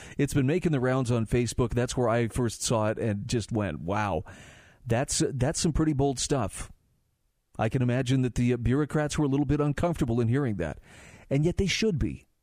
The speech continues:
Not because they're bureaucrats and we should make their lives miserable, but because they need to understand that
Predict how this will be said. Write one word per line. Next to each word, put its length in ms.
Not 160
because 260
they're 120
bureaucrats 640
and 80
we 100
should 180
make 160
their 160
lives 320
miserable, 340
but 140
because 340
they 160
need 220
to 120
understand 680
that 300